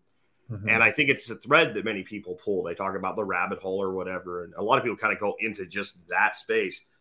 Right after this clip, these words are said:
Speaker 2: But a lot of other people start asking a lot of other questions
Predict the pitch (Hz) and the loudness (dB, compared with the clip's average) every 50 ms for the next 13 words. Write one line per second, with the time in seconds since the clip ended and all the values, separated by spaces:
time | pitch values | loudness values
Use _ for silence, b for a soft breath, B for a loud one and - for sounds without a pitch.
0 | _ _ _ _ _ _ _ - 123 135 156 160 240 240 185 160 160 190 185 151 | _ _ _ _ _ _ _ 2 4 6 8 8 8 8 8 8 6 6 6 4
1 | 151 147 127 117 - - 117 117 110 113 131 - - 127 117 113 98 98 98 107 | 2 2 2 2 4 4 6 6 8 6 4 4 0 0 0 2 2 2 4 4
2 | 160 175 139 135 131 135 110 87 - - - 117 135 - - - - - - _ | 4 6 6 6 4 4 2 2 0 0 2 2 2 2 -2 -8 -10 -12 -14 _
3 | _ - - - - | _ -18 -18 -18 -18